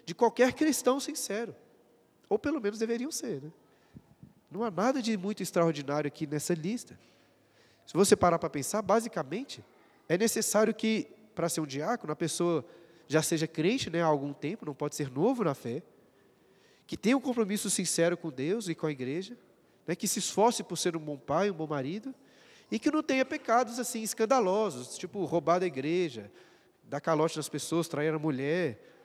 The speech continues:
ou ser reconhecido por sempre estar contando mentiras, uma coisa muito assim. O diácono, assim como o presbítero e o pastor, não são super santos, é uma classe especial de crentes.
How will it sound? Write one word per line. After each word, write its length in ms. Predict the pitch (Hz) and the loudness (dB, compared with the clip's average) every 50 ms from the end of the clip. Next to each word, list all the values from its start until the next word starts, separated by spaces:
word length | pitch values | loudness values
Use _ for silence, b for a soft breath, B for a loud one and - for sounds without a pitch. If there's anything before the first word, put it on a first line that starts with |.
| b b b b b b | b b b b b b
ou 160 | - 147 156 156 | -4 -2 -2 0
ser 180 | - - 160 | 0 0 0
reconhecido 720 | - 151 147 - - 175 180 175 147 - - 160 170 175 170 | 0 -2 -8 -4 -2 0 2 2 0 0 0 -2 -2 -2 -4
por 140 | 170 151 | -4 -6
sempre 240 | - - 160 160 - | -4 -4 -4 -4 -4
estar 180 | 151 - 156 147 | -6 -4 -4 -4
contando 320 | - 160 147 - 156 147 | -4 -6 -6 -4 -4 -4
mentiras, 460 | 147 156 147 - - 165 175 180 147 | -4 -6 -6 -8 -10 -10 -10 -8 -8
uma 120 | 131 151 147 | -8 -8 -6
coisa 240 | - 175 170 170 175 | -4 -4 -4 -4 -4
muito 240 | 156 165 190 - | -4 -6 -6 -4
assim. 400 | 214 - - - 190 202 180 - - _ b b b b b b b b b b b b b b b b b b _ _ | -4 -4 -2 0 0 -2 -2 -6 -10 _ b b b b b b b b b b b b b b b b b b _ _
O 80 | - 160 | -8 -6
diácono, 520 | 156 180 151 151 180 208 202 - 123 107 104 _ b b b b b b b b b b b b _ _ _ - | -4 -2 0 0 0 -2 -4 -8 -14 -18 -20 _ b b b b b b b b b b b b _ _ _ -12
assim 180 | 147 - 185 | -10 -8 -6
como 160 | 165 - 170 | -2 -2 -2
o 40 | 156 | -2
presbítero 600 | - 156 131 113 110 110 131 180 220 220 - 143 131 | -2 -2 -4 -4 -6 -6 -4 -2 -2 -2 -4 -6 -8
e 20 | |
o 20 | |
pastor, 480 | - - 120 120 - - 196 226 240 156 - b b b b b b b b b b b b b b b b - | -6 -8 -10 -10 -10 -10 -8 -8 -8 -10 -12 b b b b b b b b b b b b b b b b -10
não 100 | 151 196 | -10 -6
são 220 | - - 302 294 | -4 -2 -2 -2
super 560 | 240 - - - - 208 202 202 - 160 - - | -2 -2 -4 -2 0 0 0 0 -4 -4 -4 -4
santos, 460 | - - - 147 143 135 - - 135 | -4 -2 0 0 0 -2 -4 -6 -8
é 60 | 139 | -6
uma 140 | 156 160 143 | -6 -8 -10
classe 600 | - - 131 139 156 165 160 - - - 127 110 B B B B B | -8 -4 0 2 2 2 2 0 -4 -10 -12 -12 B B B B B
especial 880 | 139 - - - 151 143 - - - 131 127 127 147 156 156 151 139 | -6 -6 -6 -4 -4 -4 -4 -4 -4 -4 -4 -2 -2 0 0 -2 -2
de 140 | 123 117 131 | -4 -8 -12
crentes. 800 | - - - 139 135 151 147 147 - - 110 - - - - | -12 -10 -6 -4 -2 -2 -2 -4 -6 -12 -16 -16 -16 -16 -18